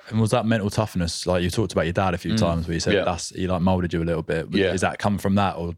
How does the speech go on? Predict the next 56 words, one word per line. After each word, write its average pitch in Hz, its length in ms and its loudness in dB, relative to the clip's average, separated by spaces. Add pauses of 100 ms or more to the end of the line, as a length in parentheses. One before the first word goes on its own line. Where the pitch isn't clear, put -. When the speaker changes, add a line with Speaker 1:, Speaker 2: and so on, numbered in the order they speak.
Speaker 2:
Yeah, 120 340 4
no, 123 160 2
absolutely. 107 540 0
Yeah. 95 160 6
You 113 160 -2
know, 92 140 2
look, 90 300 -4
my, 98 300 2 (120)
my 95 180 2
dad, 95 320 -2 (160)
you 98 100 -2
know, 90 160 2
he, 95 260 0
he's, 92 520 -4 (100)
he 113 80 2
was, 90 160 -2
he 95 300 0
was 85 400 -6 (400)
hard 98 400 2
on 90 100 -6
us. 95 240 -6
He, 92 300 -2
you 104 60 0
know, 90 140 2
he 90 120 0
was 92 160 -4
made 101 240 0
sure 101 260 -2
that 92 160 -2
we 98 100 0
were 95 80 4
mentally 95 360 -2
tough 92 320 -2
and 90 240 -10
certainly 92 300 -2
made 92 260 0
me 98 240 -4 (140)
mentally 95 340 -2
strong 98 420 -2
that, 95 220 0 (400)
you 95 80 -6
know, 92 80 2
you 92 180 0
can 101 140 -2
overcome 95 460 0
anything 98 520 -2
and, 90 340 -2 (800)
you 98 120 -4
know, 92 80 2
you 90 240 -2
can 92 180 0
do 107 140 2
anything 98 320 -2
you 95 100 0
wanna 113 200 2
do. 90 220 -4